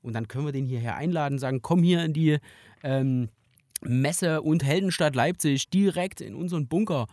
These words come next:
und nimm mit uns einen Podcast auf.“ Die, äh, Community hat sich das gewünscht. Also da ist wirklich alles dabei. Joa, Themenvorschläge natürlich auch immer dahin senden. Das ist klar. Was hab ich mir für, noch für Notizen gemacht? Bap, bap, bap.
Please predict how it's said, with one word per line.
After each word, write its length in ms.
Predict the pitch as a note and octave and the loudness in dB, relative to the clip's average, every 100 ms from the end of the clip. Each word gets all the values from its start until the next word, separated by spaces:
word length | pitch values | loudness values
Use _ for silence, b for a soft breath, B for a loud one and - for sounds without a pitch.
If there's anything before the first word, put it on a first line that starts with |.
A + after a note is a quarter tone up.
| B B B B | B B B B
und 240 | F3+ G3 | 4 4
nimm 180 | E3 G3 | 4 2
mit 140 | F#3 D#3 | 2 -2
uns 180 | E3 | -4
einen 80 | D3+ | -4
Podcast 420 | - E3 D#3 C#3+ | -4 -6 -6 -6
auf.“ 220 | - C3+ - | -6 -8 -4
Die, 220 | B2+ B2 | -4 -2
äh, 340 | A2+ A#2+ A#2 | -2 -4 -4
Community 440 | A2 B2 C#3 B2+ A#2+ | -4 -4 -2 -2 -4
hat 120 | A2+ | -4
sich 100 | A2 | -6
das 140 | G#2+ | -8
gewünscht. 340 | G#2 G2 G2+ - | -4 -6 -6 -12
Also 140 | G#2 A2 | -14 -12
da 60 | |
ist 100 | B2+ | -10
wirklich 200 | C#3 B2+ | -8 -8
alles 180 | C3+ C3 | -8 -6
dabei. 340 | A#2+ A2 A#2 A2+ - - B B B B B B B B B B B | -4 -4 -6 -8 -20 -20 B B B B B B B B B B B
Joa, 600 | - F3+ D4+ D#4 F3 B2+ G#2+ | 0 4 8 8 8 2 -6
Themenvorschläge 500 | - G3 G3 F#3 F3+ | -2 -2 0 -2 0
natürlich 300 | F3+ E3+ F3+ | 0 0 -4
auch 120 | E3+ G3+ | -4 -2
immer 120 | G3 | -2
dahin 300 | E3+ F3+ F3+ | 0 0 2
senden. 540 | E3+ F3+ F3 E3+ F3 - _ _ _ - | 0 -2 0 -2 -4 -10 _ _ _ -10
Das 140 | C#3+ | -10
ist 220 | D3 - - | -8 -12 -12
klar. 680 | - A#2+ A#2+ D3 E3 F#2 - b b b b _ _ _ _ - - _ _ _ | -10 -8 -6 -8 -10 -12 -14 b b b b _ _ _ _ -16 -16 _ _ _
Was 160 | - - | -20 -18
hab 80 | C3+ | -14
ich 100 | C#3 | -10
mir 160 | C3 | -10
für, 160 | B2 C3 | -10 -14
noch 140 | A#2+ | -16
für 140 | - C3 | -14 -14
Notizen 440 | C3 - - - | -14 -16 -16 -12
gemacht? 380 | A2+ G#2 - - _ _ _ _ _ | -10 -10 -14 -20 _ _ _ _ _
Bap, 120 | B2+ - | -20 -18
bap, 140 | - A#2+ - | -18 -18 -18
bap. 140 | A#2+ | -20